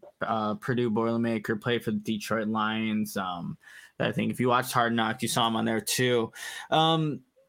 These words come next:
<sighs> I guess, like, with the quarterback room they have now, you have Nathan Peterman, obviously P J Walker. P J Walker fits more of what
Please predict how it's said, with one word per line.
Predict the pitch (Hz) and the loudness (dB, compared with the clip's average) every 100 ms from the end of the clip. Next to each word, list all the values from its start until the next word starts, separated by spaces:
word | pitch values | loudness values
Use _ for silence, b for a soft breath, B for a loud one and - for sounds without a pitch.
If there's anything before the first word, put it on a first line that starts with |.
| - | -4
<sighs> | - - - - - _ _ _ _ _ - | -2 0 -2 -6 -10 _ _ _ _ _ 0
I | |
guess, | 160 214 214 | 2 2 0
like, | 190 170 156 | 0 2 2
with | 135 139 151 165 | 0 0 0 2
the | 165 | 0
quarterback | - 202 190 175 | 2 2 2 2
room | 170 151 | 0 2
they | 139 | 2
have | 143 | 2
now, | 131 123 | 4 2
you | 127 120 | 4 2
have | |
Nathan | 120 123 127 | 2 0 -2
Peterman, | 110 131 123 117 117 117 | -2 0 0 0 0 0
obviously | 107 113 107 107 | 0 -2 -2 -4
P | 131 | -2
J | 120 113 | 0 0
Walker. | 113 131 143 139 110 110 - b | 2 2 2 0 0 -2 -6 b
P | - | -4
J | 135 135 | 0 2
Walker | 127 131 131 | 4 2 0
fits | 110 135 - | -2 -2 0
more | 123 123 120 | 0 2 2
of | 113 135 | 0 0
what | 117 104 | 0 0